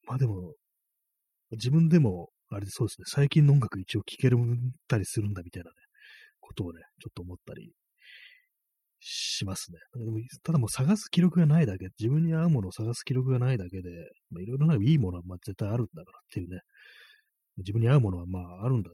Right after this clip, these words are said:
ていうね。まあ、そういうことはね、結構感じたりしますね。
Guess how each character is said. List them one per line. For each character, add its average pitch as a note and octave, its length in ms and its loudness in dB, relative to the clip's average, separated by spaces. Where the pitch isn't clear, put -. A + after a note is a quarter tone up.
て - 80 -16
い G#2 60 -14
う - 20 -20
ね。 F3+ 260 -14
ま F3+ 100 -16
あ、 - 80 -20
そ - 160 -10
う A2 40 -4
い A2+ 40 -4
う - 40 -6
こ B2 120 -8
と B2+ 120 -4
は G2 80 -6
ね、 E2+ 100 -14
結 F#2 160 -18
構 - 140 -8
感 F#2 80 -6
じ F#2 80 -12
た - 80 -12
り F2 60 -14
し - 140 -14
ま - 80 -20
す - 220 -20
ね。 - 60 -20